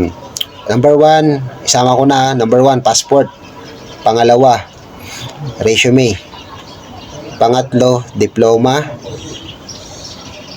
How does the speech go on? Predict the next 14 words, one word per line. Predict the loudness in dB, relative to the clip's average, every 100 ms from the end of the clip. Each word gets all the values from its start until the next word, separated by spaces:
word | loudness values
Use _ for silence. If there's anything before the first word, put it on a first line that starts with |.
| -2
Pang-apat, | 2 4 4 2 -2 0 2 2 2 0 0 0 -12 -14 -14 -6 -4
ito | 0 0
naman | 2 0 0 2
yung | 4 4 2 0 -8 -14 -20 -14 -14 -12 -12 -4
inyong | 2 4 4
C | 2 2 4
O | 4
A. | 4 2 -2 -16 -20 -20 -20 -18 -18 -18 -18 -14 -6
Tapos, | 0 2 2 2 0 2
panglima, | 2 4 4 4 2 -2 -8 -2
ito | 0 4 4
ang | 4
inyong | 2 4 2 2
birth | 2